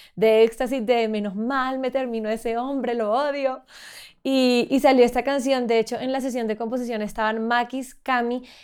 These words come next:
y Natalia. Yo en ese momento no estuve porque estaba aquí en México, no estaba en Colombia. Ellas estaban en Colombia.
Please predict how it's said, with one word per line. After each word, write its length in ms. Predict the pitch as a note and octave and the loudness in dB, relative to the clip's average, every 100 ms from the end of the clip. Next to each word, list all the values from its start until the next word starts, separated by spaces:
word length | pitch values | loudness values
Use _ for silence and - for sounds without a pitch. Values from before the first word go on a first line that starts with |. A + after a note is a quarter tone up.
| - | -6
y 80 | A#3+ | -2
Natalia. 400 | A3+ G#3+ A3 B3+ | 0 2 2 2
Yo 120 | A3+ | 0
en 60 | G#3 | -2
ese 140 | G#3+ | -2
momento 360 | A#3+ A3+ G#3 G#3+ | -4 -4 -4 -4
no 100 | G#3+ | -4
estuve 300 | G#3 A#3+ A3+ | -2 -2 -2
porque 420 | B3 A#3 A3+ G3+ | -2 -4 -4 -2
estaba 240 | A3+ G#3+ A3 | -4 -2 -2
aquí 120 | A#3+ | -2
en 80 | C#4 | -4
México, 300 | E4+ B3+ G#3 | -6 -6 -8
no 80 | G#3 | -8
estaba 200 | - A3+ | -8 -8
en 40 | |
Colombia. 360 | A3 G#3+ G3 - | -4 -4 -4 -6
Ellas 160 | F3+ G3 | -10 -12
estaban 260 | - F#3+ | -12 -12
en 60 | F#3+ | -8
Colombia. 420 | A3+ A3+ G3+ B3 | -6 -6 -6 -10